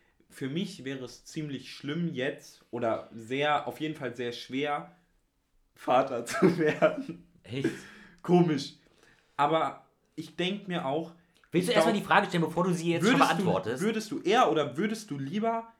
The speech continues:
Speaker 1: jetzt oder nächstes Jahr, also nach dem Abi auch, Vater werden?
Speaker 2: Oder
Speaker 1: Oder
Speaker 2: nicht.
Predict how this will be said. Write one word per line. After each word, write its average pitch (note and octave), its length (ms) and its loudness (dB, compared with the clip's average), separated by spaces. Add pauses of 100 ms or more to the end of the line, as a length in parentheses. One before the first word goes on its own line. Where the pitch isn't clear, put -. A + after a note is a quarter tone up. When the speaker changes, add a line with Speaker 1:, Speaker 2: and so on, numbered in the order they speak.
(160)
Speaker 1:
jetzt F#3+ 440 -2
oder C3+ 320 -4
nächstes D#3 580 -6
Jahr, D3 240 4
also A#2+ 180 -2
nach D#3 320 0
dem F3 120 -10
Abi D3+ 280 -4
auch, D3+ 340 -2 (320)
Vater G3+ 600 -4
werden? G#3 460 -8 (960)
Speaker 2:
Oder G#3 400 2
Speaker 1:
Oder G#3 80 0
Speaker 2:
nicht. - 200 -10